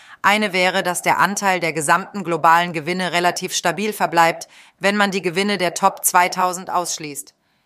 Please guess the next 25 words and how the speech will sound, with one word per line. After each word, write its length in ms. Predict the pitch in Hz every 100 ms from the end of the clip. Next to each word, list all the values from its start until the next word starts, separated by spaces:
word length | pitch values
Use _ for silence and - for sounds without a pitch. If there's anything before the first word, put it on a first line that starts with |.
| _
Das 220 | 190 196 214
lässt 240 | 208 208
den 120 | 190
Schluss 380 | - 202 202 -
zu, 340 | - 220 220 214 _ -
dass 220 | 185 185
diese 240 | 208 202
Entwicklung 560 | 180 180 202 208 208 196
von 180 | 190 175
den 140 | 170
transnationalen 920 | - 196 208 196 185 190 180 175 175
Konzernen 540 | 185 175 - 185 180
angetrieben 640 | 175 190 175 - 165 151 147
wird. 320 | 147 139 - _ _ _ _ -
Die 100 | 190
andere 480 | 202 214 208 208 185
wäre 240 | 185 180
die 120 | 175
starke 440 | - 185 185 196 170
Wechselbeziehung 800 | 180 - 170 165 - 185 175 165
der 140 | 170
Gewinne 380 | 165 165 185 175
der 160 | 165
Top 280 | 170 196 190
zweitausend 840 | - 185 180 180 180 165 165 165